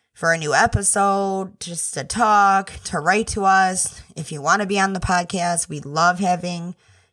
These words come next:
guest speakers on here. And, um, our email is ghostsisters twenty-one twenty-four at gmail dot com. But please write to us.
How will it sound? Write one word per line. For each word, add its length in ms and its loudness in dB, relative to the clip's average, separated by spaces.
guest 300 2
speakers 480 0
on 200 0
here. 460 0
And, 380 0
um, 340 0
our 140 2
email 380 0
is 180 0
ghostsisters 1700 0
twenty-one 640 2
twenty-four 840 0
at 160 0
gmail 460 -4
dot 240 -2
com. 460 -6
But 200 2
please 400 -2
write 240 2
to 140 -4
us. 420 2